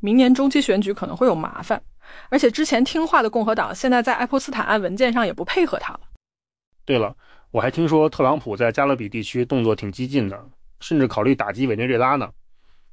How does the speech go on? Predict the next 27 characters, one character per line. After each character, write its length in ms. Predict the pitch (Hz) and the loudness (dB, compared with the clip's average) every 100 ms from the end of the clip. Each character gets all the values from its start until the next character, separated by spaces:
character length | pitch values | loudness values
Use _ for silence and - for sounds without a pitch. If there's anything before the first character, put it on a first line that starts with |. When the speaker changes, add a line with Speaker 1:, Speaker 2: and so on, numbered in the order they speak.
| - | -6
Speaker 2:
乌 80 | 175 | 0
克 100 | 156 | 2
兰 160 | 120 | 2
那 80 | 156 | 2
边 180 | 127 120 | 0 0
泽 120 | 131 | 0
连 120 | 143 | 0
斯 140 | 143 160 | 0 -2
基 100 | 170 | 2
也 140 | 123 | 2
不 80 | 110 | 2
好 160 | 104 92 | -2 -2
过， 380 | 104 98 123 - - | -2 -4 -8 -20 -8
正 160 | 160 135 | 0 2
应 180 | 139 127 | 4 4
对 180 | 127 | 2
伊 100 | 117 | 4
尔 100 | 139 | 2
马 160 | 139 98 | 0 -4
克 180 | - 131 | -4 -2
的 120 | 107 | -2
腐 160 | - 110 | -4 0
败 160 | 135 | 0
丑 160 | - 101 | 0 -6
闻。 260 | 95 98 - - _ _ _ _ _ | -8 -12 -14 -20 _ _ _ _ _
Speaker 1:
是 240 | - - 226 | -16 -4 -2
啊， 180 | 180 | -2